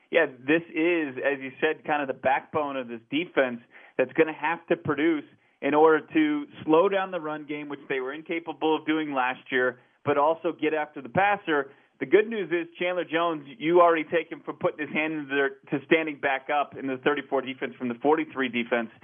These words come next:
And then Jordan Hicks, you pay him an uber amount of bucks for him to come in and do what he did last year in Philly in twelve games, close to a hundred tackles, three sacks. And, uh, he's just, he's a guy that you're looking to make some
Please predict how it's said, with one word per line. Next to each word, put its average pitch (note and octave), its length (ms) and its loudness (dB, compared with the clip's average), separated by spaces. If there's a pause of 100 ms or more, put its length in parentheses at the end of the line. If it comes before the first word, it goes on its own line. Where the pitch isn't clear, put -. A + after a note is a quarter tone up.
(340)
And C3+ 100 4
then D3 160 2
Jordan D3 360 0
Hicks, D3+ 240 -6
you D3 100 -8
pay D3 300 -2
him C#3+ 200 -6 (140)
an C3+ 100 -8
uber D3 300 -2
amount C3+ 240 -2
of A#2+ 260 -16
bucks E3 340 0 (420)
for C#3+ 80 6
him D#3 120 4
to D3+ 60 0
come D3 240 2
in C#3+ 80 -4
and C3+ 140 -6
do C#3+ 100 -4
what C#3+ 140 -2
he C3 80 -8
did C3+ 200 -2
last C3+ 340 -2 (100)
year C#3 100 -2
in A#2+ 220 -8
Philly F3+ 260 2
in C3 120 -6
twelve D3 300 0
games, D#3 380 -6 (380)
close E3 240 8
to D#3 80 6
a C#3 80 4
hundred D3 280 0
tackles, D3+ 580 0 (120)
three D#3 320 4
sacks. D#3 400 4 (560)
And, C3+ 320 6
uh, C#3 200 8 (120)
he's D3+ 180 -4
just, E3+ 200 -4
he's D3+ 180 2
a D#3 100 2
guy D3 220 2
that E3 140 -6
you're D3+ 120 -8
looking D#3 260 -8
to D3+ 60 -6
make D3 240 -4
some C3 160 -8